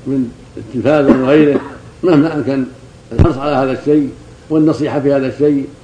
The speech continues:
مع البنات ومع الزوجات ومع الأخوات ومع الأولاد، ب-، ب-، ب-، بمتابعة النصيحة والقضاء على الشيء إن أمكن، حتى يقل هذا الشر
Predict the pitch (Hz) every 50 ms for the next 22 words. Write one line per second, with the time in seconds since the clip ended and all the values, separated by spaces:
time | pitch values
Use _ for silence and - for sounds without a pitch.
0 | - - - 175 151 156 147 131 143 139 143 147 147 139 131 - - - 160 160
1 | 160 147 143 151 131 139 147 143 135 143 151 151 143 135 117 165 160 160 156 160
2 | 156 156 156 - - 143 143 143 156 156 156 143 127 - - - - - - -
3 | 160 156 156 160 151 170 170 160 151 147 147 156 160 151 143 117 - - - -
4 | - - - - - - 202 196 180 160 156 165 160 160 151 147 156 147 139 135
5 | 127 120 139 151 160 160 156 185 185 160 156 143 143 135 147 147 143 143 131 139
6 | 156 156 117 123 147 135 - - - - - - - - 170 180 175 - 165 160
7 | 156 156 147 156 151 131 113 151 156 151 151 170 175 160 131 151 156 151 151 -
8 | - - - - - - - 185 190 185 - 156 156 151 151 156 - 151 160 151
9 | 151 135 135 135 135 113 - - 143 147 139